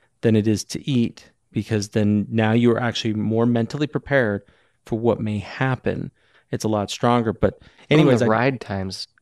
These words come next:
Speaker 2: much shorter if you're puffing it.
Speaker 1: Yes.
Speaker 2: So
Speaker 1: You can control it a lot better. And plus, if you need to come down right away, you know, grabbing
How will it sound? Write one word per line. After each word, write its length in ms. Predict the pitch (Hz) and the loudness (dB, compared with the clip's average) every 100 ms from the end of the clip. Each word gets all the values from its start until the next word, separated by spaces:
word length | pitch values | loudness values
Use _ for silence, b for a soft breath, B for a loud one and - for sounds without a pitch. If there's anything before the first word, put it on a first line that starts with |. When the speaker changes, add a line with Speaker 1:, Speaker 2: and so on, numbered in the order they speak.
| _ | _
Speaker 2:
much 420 | 123 131 143 117 | -2 0 2 0
shorter 460 | - - 101 95 92 95 | -2 -4 -4 -4 -6 -6
if 160 | 98 | -8
you're 100 | - | -10
puffing 440 | - 104 - 95 - | -8 -8 -6 -8 -4
it. 100 | 143 | -2
Speaker 1:
Yes. 600 | 131 131 123 107 87 - | 2 6 6 4 -2 -8
Speaker 2:
So 420 | - - - - | -8 -8 -8 0
Speaker 1:
You 160 | 135 123 | 4 6
can 160 | 135 | 6
control 440 | 120 120 - 117 107 | 4 4 4 4 4
it 100 | 104 | 0
a 40 | |
lot 380 | 101 104 104 101 | 0 2 2 2
better. 220 | 104 101 | 2 2
And 240 | 101 117 113 | 2 2 2
plus, 240 | 113 - | 2 0
if 100 | 110 | 0
you 40 | 110 | 2
need 120 | 107 | 2
to 80 | 101 | 0
come 160 | - 101 | 0 0
down 180 | 98 98 | 0 0
right 120 | 95 | 0
away, 320 | 95 98 95 | 0 0 0
you 140 | 98 | -2
know, 180 | 98 95 | -2 -2
grabbing 560 | 95 98 98 98 95 | -2 0 0 0 -2